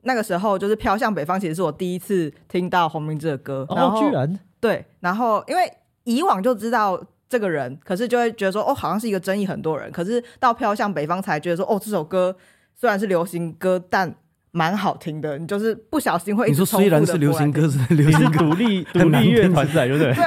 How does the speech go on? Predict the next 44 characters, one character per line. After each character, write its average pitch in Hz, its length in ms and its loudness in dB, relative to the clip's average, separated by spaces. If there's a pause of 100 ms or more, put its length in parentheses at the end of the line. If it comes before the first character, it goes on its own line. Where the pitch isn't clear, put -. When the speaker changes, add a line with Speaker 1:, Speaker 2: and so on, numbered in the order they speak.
Speaker 1:
我 262 80 2
就 294 80 2
是 339 180 -2
独 254 100 2
立 302 120 -4
乐 285 120 0
团 202 220 -4
仔。 202 240 -8
<laughs> 320 1800 0
然 254 140 -2
后 320 100 -2
那 339 80 -4
时 330 60 -6
候 262 80 -2
就 269 80 -2
是 285 140 0
会 285 180 2 (100)
一 330 120 -2
直 233 120 -8
播 240 200 0
来 208 120 4
听， 226 140 -4
想 196 140 -2
说， 202 80 -2
哦， 233 260 0
蛮 196 180 -2
好 202 160 -2
听 165 220 -8
的。 143 160 -8 (220)
然 196 140 -2
后 339 120 0
可 247 100 -2
是 240 60 -2
我 262 100 2
刚 233 140 0
刚 269 80 -2
听 277 160 -4
完 233 100 2
黄 180 140 0
明 190 140 -4
志 220 80 -2
的 208 80 0
说 202 220 0
法， 131 300 -4